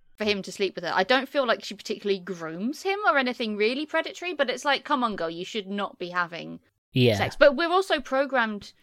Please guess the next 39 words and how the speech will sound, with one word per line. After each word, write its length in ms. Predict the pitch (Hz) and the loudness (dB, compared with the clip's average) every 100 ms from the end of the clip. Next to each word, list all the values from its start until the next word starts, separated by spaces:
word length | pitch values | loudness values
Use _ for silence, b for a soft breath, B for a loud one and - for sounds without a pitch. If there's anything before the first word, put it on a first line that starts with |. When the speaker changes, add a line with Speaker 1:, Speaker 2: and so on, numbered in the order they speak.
| _ _ _ _ | _ _ _ _
Speaker 1:
to, 100 | 269 | -2
like, 380 | 220 196 - _ | 2 2 0 _
girls 380 | 269 311 330 - | 4 4 2 -2
have 240 | 254 233 | -2 -2
sex 260 | - 240 - | -2 -4 -4
with 120 | 214 | -2
older 220 | 220 208 | -2 -2
men 360 | 202 233 196 185 - - - _ - | -4 -4 -4 -10 -16 -18 -20 _ -4
all 240 | 226 247 | -2 0
the 120 | 196 | -2
time. 560 | 190 196 208 - 202 190 _ _ _ _ _ - - - | -2 -6 -8 -8 -12 -14 _ _ _ _ _ -20 -20 6
Speaker 2:
Oh, 140 | 269 254 | 10 10
Speaker 1:
And 80 | 233 | 8
Speaker 2:
yeah. 120 | - | 6
Speaker 1:
it's, 80 | - | 6
like, 200 | 277 247 | 6 6
seen 240 | 330 302 | 2 4
like, 240 | 240 208 - | 6 4 2
"Oh," 280 | 330 381 330 | 0 0 2
but 180 | 269 - | 4 4
it's 120 | 254 | 2
also 360 | 294 294 226 196 | -2 2 2 2
in 220 | - 233 | 0 -2
films, 340 | - 233 175 | 0 -2 -2
it's, 280 | 143 - - _ - | -10 -12 -18 _ -8
it's 240 | 175 - | -8 -6
really 300 | 190 202 180 | 2 4 2
not 300 | 180 175 170 _ _ _ _ _ _ _ _ | -2 -2 -2 _ _ _ _ _ _ _ _
a 40 | 185 | 0
big 120 | 196 | 2
deal. 220 | 151 190 | 2 0
And 140 | - 196 | 0 -2
this 140 | 220 | 0
sort 160 | 254 202 | 2 2
of 160 | 196 - | -2 -2
does 220 | 214 190 | -2 2
show 140 | 202 | 2
you, 200 | 190 170 | 2 0
like, 380 | 165 156 - - | -2 -4 -4 -14